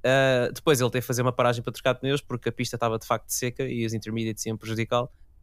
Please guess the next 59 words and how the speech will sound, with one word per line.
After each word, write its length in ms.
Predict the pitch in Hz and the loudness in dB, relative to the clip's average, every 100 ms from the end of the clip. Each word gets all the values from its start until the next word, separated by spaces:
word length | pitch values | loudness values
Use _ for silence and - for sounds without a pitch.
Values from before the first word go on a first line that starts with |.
| - | -4
e 60 | 123 | 0
ele 100 | 131 | 0
ficou 340 | 131 - 131 | 0 2 2
muito 360 | 127 135 135 - | 4 2 2 0
para 80 | 135 | -2
trás. 280 | 131 123 - | 2 2 2
Depois 200 | 143 139 | 0 2
acho 160 | 143 | 0
que 60 | 151 | 0
houve 100 | 135 | 0
uma 140 | 139 | 2
red 140 | 135 131 | 4 2
flag, 340 | - 131 131 | 0 2 2
et 60 | 123 | 2
cetera, 320 | - 135 - 139 139 | 2 0 0 -2 0
mas, 220 | 131 120 | -2 0
ah, 160 | 143 - - | 0 0 2
basicamente 440 | 156 160 180 175 | 2 4 0 0
o 20 | |
que 80 | 165 | -2
aconteceu 440 | 156 156 - 170 160 | 0 0 2 2 2
foi 200 | 143 127 | 2 4
o 60 | |
Hamilton 540 | 131 147 147 143 139 131 - | 4 4 2 0 -2 -4 -10
ficou, 360 | - 123 127 120 | -10 -4 -4 -4
tipo, 160 | 117 - | -6 -4
bem 80 | 120 | -4
para 120 | 127 | -2
trás, 360 | - 147 156 - - - - - | 2 2 2 -2 -12 -20 -18 -8
ah, 340 | - 135 135 127 | 2 4 4 4
o 160 | 117 139 | 4 4
Ocon 440 | 143 151 147 147 - | 6 4 4 0 -2
é 140 | - 131 | 0 0
que, 560 | - - 131 131 127 120 | -2 -8 -4 -2 -2 0
pela 180 | 135 127 | 2 4
Alpine, 480 | 127 123 135 139 143 - - | 2 2 0 -2 -6 -12 -6
que 60 | 120 | 0
é 180 | 117 113 | 2 2
a 20 | |
anti-, 180 | 113 - | 0 -2
que 80 | 131 | 0
era 80 | |
a 40 | 123 | 0
antiga 200 | 120 123 | 0 -2
Renault, 280 | 120 123 131 | 0 2 2
é 20 | |
que 80 | 127 | 0
acabou 220 | - 127 | -2 -2
por 160 | - 120 | -2 -2
ganhar, 400 | 120 120 120 113 | 0 0 0 0
eh, 200 | 113 107 | -2 -2
essa 200 | 110 117 | -4 -4
corrida. 320 | 110 - 110 104 | -4 -2 -2 0
E 20 | |
foi, 380 | - 156 151 151 | 2 4 4 2
foi 100 | 220 | 0
fixe. 380 | - 143 - - | 0 0 -2 -6
É 100 | 147 | -4
daquelas, 600 | 156 156 160 160 151 - | 0 2 4 4 2 -2